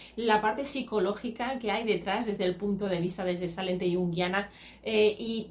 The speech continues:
de todos los aspectos góticos que encontramos en la obra.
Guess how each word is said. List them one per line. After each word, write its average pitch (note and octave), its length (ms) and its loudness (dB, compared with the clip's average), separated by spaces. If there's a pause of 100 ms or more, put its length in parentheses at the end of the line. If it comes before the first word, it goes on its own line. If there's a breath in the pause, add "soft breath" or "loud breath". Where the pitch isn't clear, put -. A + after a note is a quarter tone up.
de G#3 240 0
todos A#3+ 180 0
los B3 140 0
aspectos G#3 480 -2
góticos F#3+ 520 -2
que - 120 -6
encontramos F3+ 640 0
en F3 100 0
la E3 180 0
obra. F#3 340 -2